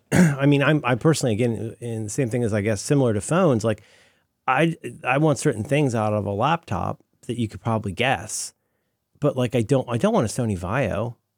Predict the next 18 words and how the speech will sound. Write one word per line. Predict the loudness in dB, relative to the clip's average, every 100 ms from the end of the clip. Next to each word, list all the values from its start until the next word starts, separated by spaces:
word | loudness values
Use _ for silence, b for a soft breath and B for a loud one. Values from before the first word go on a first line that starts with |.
| _
I | 2
mean, | 4
in |
some | 6 4
ways, | 4
I | 0
feel | 4
<laughs> |
like | 2 4
I | 2
got | 4 2 2
a |
Sony | 2 0 0
Vaio | 0 0 0 -2
with | -4
this | -6 -6
dearth | -4 -4 -4 -6
of, | -6 -10